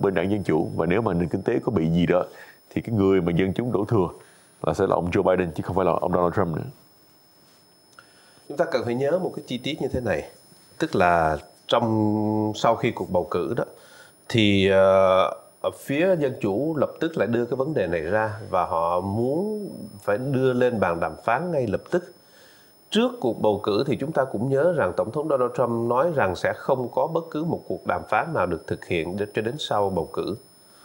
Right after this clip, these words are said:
Speaker 2: Tuy nhiên, gần đến ngày bầu cử thì ông lại đảo ngược được những cái ý kiến của mình. Và ông nói rằng là cần phải đưa ra để bàn thảo lại và cần có một cái gói cao hơn. Tuy nhiên, cái người không đồng ý vào lúc đó là ông Chủ tịch Thượng viện, ông Mitch McConnell.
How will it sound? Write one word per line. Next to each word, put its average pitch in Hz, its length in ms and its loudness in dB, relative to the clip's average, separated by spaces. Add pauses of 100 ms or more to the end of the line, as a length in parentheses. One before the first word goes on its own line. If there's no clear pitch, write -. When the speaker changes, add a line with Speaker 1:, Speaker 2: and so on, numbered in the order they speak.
(260)
Speaker 2:
Tuy 156 160 2
nhiên, 151 320 2 (1120)
gần 113 320 2
đến 156 140 2
ngày 113 140 6
bầu 98 220 2
cử 98 220 -2
thì - 80 0
ông 104 140 0
lại - 100 4
đảo 95 340 2
ngược 101 280 0
được 95 80 0
những 98 180 -2
cái - 140 -6
ý 131 80 -4
kiến 135 220 -8
của 135 120 -2
mình. 104 140 0 (460)
Và 98 100 2
ông 113 140 2
nói 147 200 4
rằng 101 240 2
là 92 100 2
cần 90 340 0
phải 95 220 0
đưa 127 280 2
ra 120 360 2
để 98 100 -2
bàn 85 320 2 (140)
thảo 92 200 0
lại 90 260 2 (280)
và 90 80 0
cần 87 280 -2
có 123 100 -4
một - 180 -2
cái 127 100 -6
gói 131 260 0 (160)
cao 123 240 2
hơn. 120 160 0 (480)
Tuy 143 160 -2
nhiên, 139 180 -2
cái 147 100 -2
người 104 200 0
không 117 180 -2
đồng 90 180 0
ý 131 120 -2
vào 117 140 0
lúc 95 160 -4
đó 139 140 0
là - 60 0
ông 104 180 -4
Chủ 139 180 -4
tịch - 180 -6
Thượng 85 200 -4
viện, 85 200 -2
ông 92 140 -4
Mitch 107 200 -4
McConnell. 87 500 0